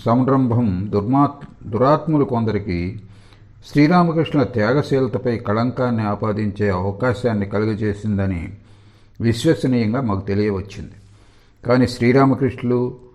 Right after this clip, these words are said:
మధుర్ ఆ దుర్మతుల రంధ్రాన్వేషక పలుకులను లక్షించలేదు. తన బహుకరణలలో బాబాకు సంతృప్తినివ్వటం మధుర్ను ఎంతగానో ఆనందపరిచింది. అతడి దృష్టిలో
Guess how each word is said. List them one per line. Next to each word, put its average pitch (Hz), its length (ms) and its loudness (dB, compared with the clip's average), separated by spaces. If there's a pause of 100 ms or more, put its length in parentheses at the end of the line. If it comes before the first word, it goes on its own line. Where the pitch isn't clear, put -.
(460)
మధుర్ 120 680 4
ఆ 123 120 4
దుర్మతుల 139 600 2
రంధ్రాన్వేషక 131 880 0
పలుకులను 113 680 -2
లక్షించలేదు. 95 760 -4 (800)
తన 127 120 4
బహుకరణలలో 135 1080 2
బాబాకు 139 600 2
సంతృప్తినివ్వటం 117 1000 -2
మధుర్ను 113 400 -2
ఎంతగానో 107 580 -2
ఆనందపరిచింది. 95 840 -4 (800)
అతడి 104 300 2
దృష్టిలో 104 800 0